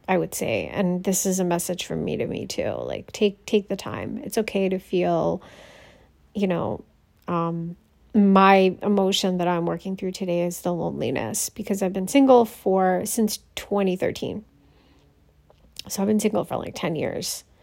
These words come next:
Obviously, I've dated. Obviously, I've gone back and forth with exes, but I've never really truly been in an actual relationship.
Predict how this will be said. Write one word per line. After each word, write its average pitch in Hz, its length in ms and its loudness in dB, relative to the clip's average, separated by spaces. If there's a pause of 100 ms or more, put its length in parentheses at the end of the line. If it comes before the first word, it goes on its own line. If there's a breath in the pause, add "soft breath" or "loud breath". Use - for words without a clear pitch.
(480 soft breath)
Obviously, 220 560 8
I've 202 100 4
dated. 175 720 6 (100)
Obviously, 208 440 6
I've 196 60 2
gone 180 200 4
back 175 220 4
and 180 100 0
forth 180 280 0
with 190 100 -8
exes, 175 580 2
but 185 160 2
I've 196 120 6
never 233 380 10
really 202 420 6
truly 190 440 2
been 185 380 2
in 180 200 0
an 170 120 2
actual 107 460 -2
relationship. - 840 -4